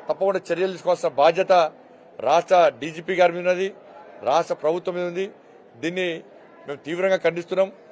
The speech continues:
ఝాన్సీ త్వరగా కోలుకోవాలని చెప్పి మనస్ఫూర్తిగా అమ్మవారిని ప్రార్థిస్తున్నాం.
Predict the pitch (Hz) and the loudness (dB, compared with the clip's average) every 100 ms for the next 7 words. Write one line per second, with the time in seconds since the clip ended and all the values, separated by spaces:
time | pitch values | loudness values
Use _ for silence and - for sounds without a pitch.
0 | - - - 104 139 175 175 180 156 170 | -20 -20 -14 0 2 2 -2 -2 2 4
1 | 180 175 160 190 175 185 175 170 190 165 | 2 0 0 2 4 4 2 -4 -2 -2
2 | - 135 165 - 175 180 170 156 143 160 | -4 -4 -4 -4 -4 2 2 2 0 2
3 | 160 160 147 - - 92 | 2 0 -2 -4 -18 -20